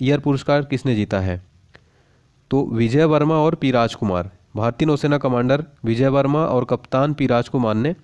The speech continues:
एशियन of the ईयर पुरस्कार जीता है। आपको बता दें, केरल में विनाशकारी बाढ़ के दौरान उन्हें अपनी निस्वार्थ सेवा और बचाव अभियान में बहादुरी के लिए सम्मानित किया गया है।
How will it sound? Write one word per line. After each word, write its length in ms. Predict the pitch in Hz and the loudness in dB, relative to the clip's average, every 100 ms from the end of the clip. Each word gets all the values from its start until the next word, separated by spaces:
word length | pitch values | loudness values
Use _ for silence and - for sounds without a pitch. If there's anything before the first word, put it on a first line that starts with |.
| _ _ | _ _
एशियन 280 | 127 123 143 | -2 0 0
of 100 | 135 | 2
the 80 | 131 | 2
ईयर 120 | 131 | 0
पुरस्कार 360 | 143 135 143 139 | 0 0 0 0
जीता 220 | 143 143 | 0 2
है। 160 | 170 - _ _ _ _ | 0 -2 _ _ _ _
आपको 220 | - 120 143 | -4 -2 0
बता 140 | 143 | 2
दें, 100 | 170 | 2
केरल 340 | 175 139 143 165 | 2 2 4 2
में 100 | 160 | 2
विनाशकारी 520 | 135 131 - 135 151 | 2 0 0 0 2
बाढ़ 200 | 131 123 | 2 0
के 100 | 127 | 2
दौरान 300 | 113 117 139 | 0 2 0
उन्हें 200 | 127 139 | 0 0
अपनी 220 | 131 151 | 0 0
निस्वार्थ 440 | 139 120 139 139 139 | 0 -2 0 0 0
सेवा 340 | - 135 143 | 0 0 0
और 260 | 143 120 120 | 0 0 0
बचाव 400 | 117 - 131 139 | -2 0 0 0
अभियान 320 | 117 113 120 | -2 0 0
में 120 | 131 | 0
बहादुरी 360 | 120 110 120 131 | 0 -2 -2 0
के 60 | 123 | 0
लिए 120 | 135 | 0
सम्मानित 380 | 123 107 127 135 | 0 -2 -2 -2
किया 200 | 113 98 | -2 0
गया 180 | 92 | -2
है। 200 | 95 92 | -4 -6